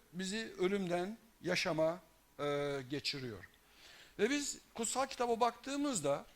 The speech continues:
Tanrı'nın kurtarıcı olma niteliğini başından sonuna kadar görüyoruz. Özellikle Eski Antlaşma'da,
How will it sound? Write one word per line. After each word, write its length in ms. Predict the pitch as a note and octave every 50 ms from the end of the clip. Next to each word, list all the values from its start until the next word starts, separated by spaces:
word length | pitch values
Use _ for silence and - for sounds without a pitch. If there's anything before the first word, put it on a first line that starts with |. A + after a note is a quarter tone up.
| - _
Tanrı'nın 400 | - E3+ E3+ E3+ F#3 G3+ A#3 A#3
kurtarıcı 720 | - - - F#3 - - G3 G3 F#3 F3 E3 A3+ A#3+ G#3 C#3+ B2+ - - -
olma 560 | D#3+ E3 F3 F3 F3+ G3 G#3 F#3 D3 B2 - - - - -
niteliğini 680 | D3+ C#3 - - D#3+ D3 D3+ D3+ C#3+ D3 F#3 A3+ C4 - - - - - - - - - - _ _ _ _ _ _ - - _ - - - - -
başından 640 | F3+ A#3 C4+ C4 - A#3+ A3+ G#3 G3 G3 G3 G3 G3
sonuna 400 | - - G3+ G3 F#3+ G3+ G3+ F3+
kadar 440 | - F3 D3+ D3+ D#3 E3 E3 D#3+ - - - -
görüyoruz. 560 | C#3+ D#3 D#3 D3 C#3+ B2 A2 G2+ - - - -
Özellikle 360 | E3+ E3+ A#3 B3 A#3+ A#3+ A3+
Eski 220 | G#3+ - - -
Antlaşma'da, 600 | A#3 A3+ G#3+ - F3+ D#3 D#3 E3 C#3+ C3 D3 F3